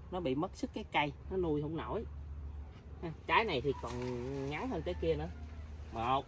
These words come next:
hai, khoảng hai găng rưỡi à. Tại vì nó chưa đủ sức lớn á cô chú. Lớn nó dài nhiều lắm,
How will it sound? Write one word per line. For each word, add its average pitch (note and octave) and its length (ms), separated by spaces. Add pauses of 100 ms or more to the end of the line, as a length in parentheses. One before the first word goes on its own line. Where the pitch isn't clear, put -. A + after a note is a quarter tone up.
(1040)
hai, D3+ 280 (300)
khoảng G#3+ 580
hai F3+ 160
găng F3 200
rưỡi D#3+ 260
à. F3 120 (420)
Tại D#3+ 140
vì E3 220
nó G3+ 160
chưa G#3 280
đủ D#3 200
sức - 220
lớn A3+ 220
á F4 120
cô F#3+ 100
chú. A3 220 (400)
Lớn G3+ 340
nó B3 140
dài C3+ 300
nhiều C3+ 280
lắm, F#3 120